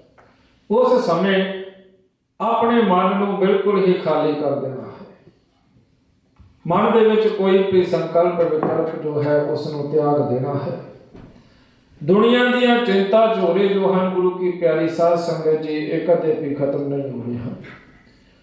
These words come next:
"ਜਬ ਲਗ ਦੁਨੀਆ ਰਹੀਐ ਨਾਨਕ ਕਿਛ ਸੁਣੀਐ ਕਿਛ ਕਹੀਐ।" ਜਿਤਨੀ ਦੇਰ ਅਕਾਲ ਪੁਰਖ ਵਾਹਿਗੁਰੂ ਨੇ ਇਹ ਸਵਾਸ ਬਖਸ਼ਿਸ਼ ਕੀਤੇ ਹਨ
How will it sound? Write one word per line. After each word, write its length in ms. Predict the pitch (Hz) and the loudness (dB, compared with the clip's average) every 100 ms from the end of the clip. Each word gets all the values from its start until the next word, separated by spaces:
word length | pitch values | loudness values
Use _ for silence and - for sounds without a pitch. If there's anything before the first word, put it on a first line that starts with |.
| - 151 | -12 -2
"ਜਬ 340 | 160 196 233 | 0 2 2
ਲਗ 380 | 247 254 247 233 | 4 2 2 2
ਦੁਨੀਆ 440 | 185 190 208 214 | 0 -2 -2 0
ਰਹੀਐ 600 | 208 180 175 185 196 196 190 | 0 0 0 0 0 0 0
ਨਾਨਕ 640 | 180 156 160 175 175 170 160 151 175 - - - - _ _ _ 190 | 0 -2 -2 -2 -4 -2 0 0 -2 -4 -14 -20 -20 _ _ _ 0
ਕਿਛ 300 | 196 196 196 156 147 147 - - - - _ - - | 2 2 2 2 0 -4 -8 -16 -20 -20 _ -20 -20
ਸੁਣੀਐ 720 | - 175 170 165 175 185 170 | -10 -2 2 2 4 4 2
ਕਿਛ 220 | 170 160 156 | -2 -4 -6
ਕਹੀਐ।" 540 | 165 - 180 165 - - - - - - - - _ _ _ _ _ 151 | -4 -4 -2 -4 -6 -10 -16 -20 -20 -20 -20 -20 _ _ _ _ _ -4
ਜਿਤਨੀ 460 | 175 180 190 180 | -2 0 0 0
ਦੇਰ 600 | 151 156 170 170 - - - - - _ _ _ _ _ - - 160 | 2 4 4 2 -2 -10 -14 -18 -20 _ _ _ _ _ -20 -6 -4
ਅਕਾਲ 440 | 180 185 208 208 | 0 2 2 0
ਪੁਰਖ 260 | 202 190 170 | -2 -2 -2
ਵਾਹਿਗੁਰੂ 520 | 165 175 180 170 170 | 0 2 0 -4 -4
ਨੇ 140 | 170 170 170 | -4 -6 -6
ਇਹ 120 | 160 | -8
ਸਵਾਸ 720 | 156 156 151 151 165 165 156 | -6 -4 0 2 2 0 -4
ਬਖਸ਼ਿਸ਼ 420 | 151 151 165 - | -6 -6 -10 -10
ਕੀਤੇ 320 | 143 147 165 | -8 -6 -6
ਹਨ 420 | 160 170 - - | -6 -6 -8 -12